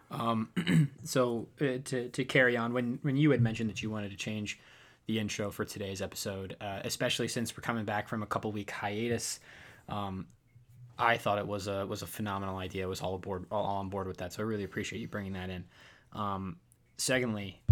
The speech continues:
um, I wanna start off with two conversation starters. So one, um, just a statement to everybody. Everyone's gonna protest in, in their own way.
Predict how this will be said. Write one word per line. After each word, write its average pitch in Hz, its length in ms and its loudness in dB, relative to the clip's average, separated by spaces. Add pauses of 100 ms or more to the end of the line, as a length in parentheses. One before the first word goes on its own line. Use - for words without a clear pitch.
um, 98 460 -4 (360)
I 117 60 -4
wanna 139 180 2
start 127 220 0
off 107 300 -2
with 92 580 -6 (240)
two 113 440 2
conversation 95 560 -2
starters. 90 440 -6 (340)
So 110 200 0
one, 135 540 2 (200)
um, 101 380 -6 (580)
just - 180 0
a - 40 -2
statement 117 460 -2
to 107 120 -4
everybody. 101 500 -2 (460)
Everyone's 143 400 6
gonna 120 160 4
protest - 640 0 (200)
in, 104 480 -4
in 107 160 -4
their 107 160 0
own 104 160 -4
way. 104 220 -2